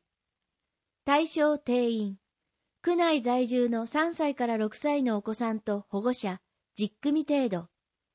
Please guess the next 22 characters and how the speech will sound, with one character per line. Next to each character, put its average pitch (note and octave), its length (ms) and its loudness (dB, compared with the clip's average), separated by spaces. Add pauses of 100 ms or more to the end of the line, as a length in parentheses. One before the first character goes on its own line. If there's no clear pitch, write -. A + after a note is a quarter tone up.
(180)
抽 B3+ 200 2
選。 F#3+ 400 -6 (1120)
兄 E4+ 220 2
弟 D#4 80 2
姉 C4 480 0
妹 A3 40 -2
は G3 100 -4
一 D4 200 -6
組 D4 240 -2
と A3+ 100 -4
し G3+ 140 -8
ま F3+ 160 -8
す。 - 160 -20 (1120)
費 D#4+ 200 2
用 A3+ 420 2
無 G3+ 140 0
料。 G3 420 0 (920)
締 - 120 -2
め C#4+ 140 2
切 D#4 160 0
り C#4+ 120 -2
日、 F#3+ 180 -8